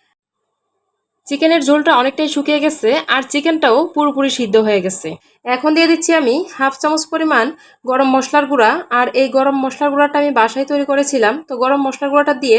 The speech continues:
চিকেনটার সাথে নেড়েচেড়ে মিশিয়ে দিচ্ছি। ঝোলটা আর শুকাবো না, এই পর্যায়ে আমি চিকেনটা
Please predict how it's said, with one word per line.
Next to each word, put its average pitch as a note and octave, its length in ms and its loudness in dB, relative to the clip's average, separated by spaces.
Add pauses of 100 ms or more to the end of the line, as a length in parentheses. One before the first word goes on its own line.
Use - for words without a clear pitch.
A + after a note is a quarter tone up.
(120)
চিকেনটার C#4 400 -4
সাথে D4+ 180 -8
নেড়েচেড়ে B3+ 440 -4
মিশিয়ে B3 320 -4
দিচ্ছি। A#3+ 380 -6 (1000)
ঝোলটা C#4+ 380 2
আর D#4+ 100 4
শুকাবো D#4 380 0
না, A3+ 160 2 (140)
এই D4+ 140 4
পর্যায়ে D#4 400 0
আমি D4 180 0
চিকেনটা D4 480 0